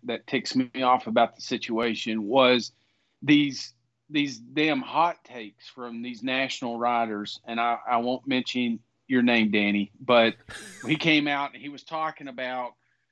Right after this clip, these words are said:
Speaker 1: you know, the, the point difference between the Notre Dame loss and the Texas A and M loss.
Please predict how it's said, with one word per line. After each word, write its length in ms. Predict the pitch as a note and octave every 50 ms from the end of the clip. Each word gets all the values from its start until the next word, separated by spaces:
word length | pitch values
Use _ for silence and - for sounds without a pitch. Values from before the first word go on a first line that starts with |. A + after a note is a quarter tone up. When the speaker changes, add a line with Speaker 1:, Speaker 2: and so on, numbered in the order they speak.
| _ _ _ _
Speaker 1:
you 220 | - E3 D#3+ D3+
know, 280 | D3 C#3+ C#3+ C#3 C#3 C3
the, 240 | B2+ C3+ C3 C3 C3
the 120 | C#3 C3
point 520 | - - - E3+ F3+ F#3 F#3 E3 D3+ D3 A2+
difference 500 | C#3+ D3+ D#3 D3 - - D3 C#3 C3 -
between 420 | - - C3 - - D3 C#3+ C3
the 80 | B2+ B2
Notre 320 | B2+ B2+ C3 C3+ C3 C3+
Dame 280 | C3 C3+ C3 B2+ B2 B2
loss 480 | A#2+ A#2+ B2 B2 A#2+ A#2 A2+ - - -
and 80 | A2+
the 80 | A2 G2+
Texas 460 | - D3+ C#3 C3 G2+ - B2 - -
A 200 | B2+ A#2+ A#2 A#2
and 100 | A2+ A#2
M 160 | A2 G#2+ G#2+
loss. 460 | G2+ F#2+ E2 E2 E2+ - - - -